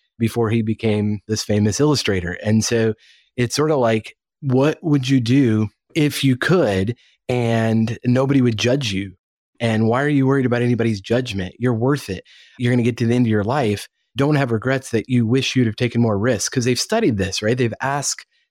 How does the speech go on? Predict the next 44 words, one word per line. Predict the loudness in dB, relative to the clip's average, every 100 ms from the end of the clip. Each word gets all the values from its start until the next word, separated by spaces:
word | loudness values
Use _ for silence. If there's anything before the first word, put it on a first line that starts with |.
| _ -2
people | 0 2 2 2 -2 _ _
at | -4
the | 2 4
end | 4
of |
their | 2 2
life | 0 0 0 -2 -4 -6
if | -4 -2
they | 0
had | 0 0
any | 2 0
regrets. | 0 0 -2 -2 -8 -4
And | -2 -2 -4 -4
it | -2
was | -2 0
like, | -2 0
well, | 0 0 -4 _ _ -2
they | 0
don't | 0 0
regret | 0 0 0 -2 _ _ _ 0
not | 0 0
answering | 0 0 0 0
enough | 2 2
emails, | 2 2 2 0 -2 0
and | 2
they | 2
don't | 0 -2
regret | -2 -2 -2 -2 -6 _ _ -12
that | -4 -2 0
they | 2 2 2 -2 -2
didn't | -2 2 2
put | 2
in | 2 2
more | 2 0
work, | 0 0 -2
but | -4
it's | -2 0
usually | 2 2 0
about | -2 -4
personal | -4 0 2
relationships. | 2 2 2 0 0 0 -2 -2
And | 0 2
number | 2 0
two | -2 0 2 2 0